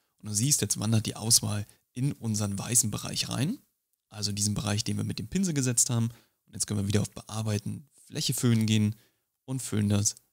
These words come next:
mit Weiß. Zack. Haben wir das Ganze einmal gefüllt. Hier hinten hat das nicht ganz funktioniert. Hier setze ich noch einen kleinen Punkt. Aber das ist soweit in Ordnung.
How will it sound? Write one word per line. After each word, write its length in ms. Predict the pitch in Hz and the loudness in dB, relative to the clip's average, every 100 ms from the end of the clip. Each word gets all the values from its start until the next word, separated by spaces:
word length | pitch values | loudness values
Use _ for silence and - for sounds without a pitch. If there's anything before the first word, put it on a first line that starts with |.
| _ | _
mit 200 | 208 - | -16 -8
Weiß. 320 | 104 - - _ _ _ _ _ _ _ _ | -2 -2 -2 _ _ _ _ _ _ _ _
Zack. 280 | - 135 - _ _ _ _ _ _ _ _ _ _ | -8 -8 -10 _ _ _ _ _ _ _ _ _ _
Haben 140 | 101 98 | -10 -6
wir 40 | |
das 180 | 101 - | -2 -2
Ganze 260 | - - - | -2 -6 -8
einmal 220 | 92 101 | -14 -8
gefüllt. 400 | 123 - - - _ _ _ - | -8 -8 -10 -16 _ _ _ -8
Hier 120 | 131 | -8
hinten 160 | - | -4
hat 100 | 104 | -4
das 120 | - - | -4 -8
nicht 100 | - | -4
ganz 200 | 127 - | -4 -4
funktioniert. 460 | 120 - 107 101 | -2 0 2 2
Hier 100 | 104 | 0
setze 180 | 101 - | -4 -4
ich 60 | 104 | -4
noch 80 | |
einen 80 | 98 | -8
kleinen 180 | - - | -10 -12
Punkt. 300 | - 180 - _ _ _ _ _ _ _ _ _ _ _ _ _ - | -10 -12 -14 _ _ _ _ _ _ _ _ _ _ _ _ _ -12
Aber 240 | 107 104 | -6 -2
das 160 | 104 - | 2 2
ist 200 | 143 - | 4 2
soweit 300 | - 147 143 | 0 -6 -6
in 120 | 135 | -6
Ordnung. 300 | - - - | -8 -12 -20